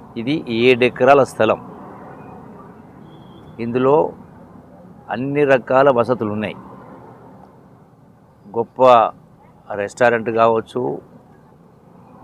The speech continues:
banquet, ఆ, banquet హాల్స్ కావచ్చు, అట్లాగే యాంఫీ థియేటర్ కావచ్చు, ఇట్లా రకరకాల వసతులు ఉన్నాయి, కాన్ఫరెన్స్ హాల్స్ ఎన్నో ఉన్నాయి. అయినా కూడా ఏ స్థాయిలో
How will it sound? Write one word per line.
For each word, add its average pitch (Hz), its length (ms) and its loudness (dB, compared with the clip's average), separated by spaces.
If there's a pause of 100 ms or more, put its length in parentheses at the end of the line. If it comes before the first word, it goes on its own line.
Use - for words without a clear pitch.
(320)
banquet, 107 480 -4
ఆ, 104 160 -2
banquet 104 400 -4
హాల్స్ 104 340 0
కావచ్చు, 110 600 0 (1900)
అట్లాగే 107 580 -6
యాంఫీ 107 300 -4
థియేటర్ 107 340 -6
కావచ్చు, 110 500 -4
ఇట్లా - 460 -12
రకరకాల 131 520 2
వసతులు 117 280 0
ఉన్నాయి, 107 260 -8 (100)
కాన్ఫరెన్స్ 107 420 -2
హాల్స్ 113 180 -4
ఎన్నో 117 200 -4
ఉన్నాయి. 90 200 -12 (1000)
అయినా 156 440 4
కూడా 127 680 4 (1400)
ఏ 120 340 -2
స్థాయిలో 143 960 4